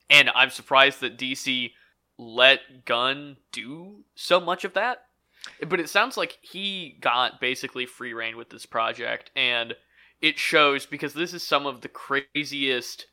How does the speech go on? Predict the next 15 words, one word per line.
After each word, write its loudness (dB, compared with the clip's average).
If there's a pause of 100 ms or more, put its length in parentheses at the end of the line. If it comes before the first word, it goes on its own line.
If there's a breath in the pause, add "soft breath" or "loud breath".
(340)
stuff 2
I've 4
ever -4
seen -10 (180)
in -4
a -4 (720)
mainstream -2
blockbuster. -2
I 6
think -8
it's -12
definitely -2 (560)
the -4
<laughs> -20
goriest 0